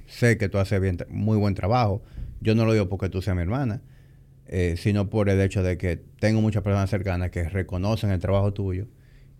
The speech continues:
y, y creo que hace falta siempre como esa información. Hay mucha gente que siempre está pensando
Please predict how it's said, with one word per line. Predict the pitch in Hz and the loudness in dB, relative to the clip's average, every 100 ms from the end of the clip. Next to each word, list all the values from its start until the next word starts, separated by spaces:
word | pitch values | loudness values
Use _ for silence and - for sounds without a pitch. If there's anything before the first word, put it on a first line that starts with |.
| - | -6
y, | 107 101 92 78 78 - - - - | 0 2 2 -2 -6 -12 -18 -14 -4
y | 113 | -4
creo | 101 104 107 123 127 | -2 0 2 2 2
que | 139 135 123 104 90 85 - - | 2 4 4 4 0 -4 -14 -10
hace | - 110 143 135 101 | -4 0 0 0 0
falta | - 123 107 90 85 98 | -2 2 2 0 -6 -8
siempre | - 113 98 90 90 | -6 -2 -2 -2 -6
como | 90 92 | -4 -2
esa | 98 | -2
información. | 110 113 98 92 104 90 92 | -2 -2 -2 -2 -2 -2 -2
Hay | 104 | 2
mucha | 117 117 107 | 2 2 0
gente | 92 101 | -2 -4
que | 95 | -2
siempre | 101 98 98 | -2 -2 -2
está | 95 | -2
pensando | 92 87 92 90 85 | -2 0 0 0 -2